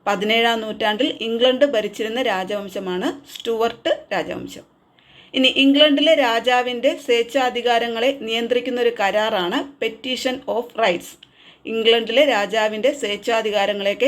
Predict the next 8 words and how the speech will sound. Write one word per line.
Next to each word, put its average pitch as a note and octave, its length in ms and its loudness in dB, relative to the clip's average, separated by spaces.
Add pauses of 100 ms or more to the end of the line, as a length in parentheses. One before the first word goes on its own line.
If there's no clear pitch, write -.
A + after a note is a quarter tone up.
(160)
നിയന്ത്രിക്കുന്ന A#3+ 640 0 (100)
കരാറാണ് G3 540 0 (260)
Petition G#3+ 520 -4 (180)
of F#3 100 -4 (120)
Rights. F3 300 -4 (680)
Petition C#4 540 2 (160)
of C#4 80 4 (160)
Rights A3+ 300 2